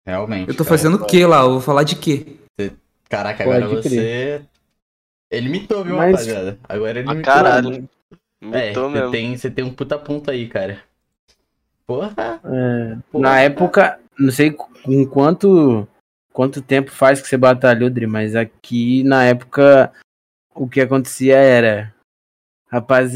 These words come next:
Speaker 3: todo, todos os M Cs davam, tipo, um, dois reais.
Speaker 2: Uhum.
Speaker 3: E aí, no final,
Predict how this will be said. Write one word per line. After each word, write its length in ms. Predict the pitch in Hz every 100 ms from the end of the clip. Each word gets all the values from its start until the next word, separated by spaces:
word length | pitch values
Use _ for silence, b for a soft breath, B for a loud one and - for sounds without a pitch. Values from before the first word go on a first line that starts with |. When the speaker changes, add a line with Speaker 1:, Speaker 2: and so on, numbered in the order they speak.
| 131 _
Speaker 3:
todo, 360 | - 160 180 170
todos 220 | 156 156
os 60 | 156
M 240 | 165 165
Cs 500 | 151 - 147 170 - -
davam, 360 | 131 131 135
tipo, 300 | 127 - 127 127
um, 120 | 139
dois 180 | 135 135
reais. 560 | 131 117 120 143 - _ _ _ -
Speaker 2:
Uhum. 340 | 160 156 170
Speaker 3:
E 100 | 135
aí, 220 | 123 120 123
no 100 | 139
final, 720 | - 147 135 131 139 175 277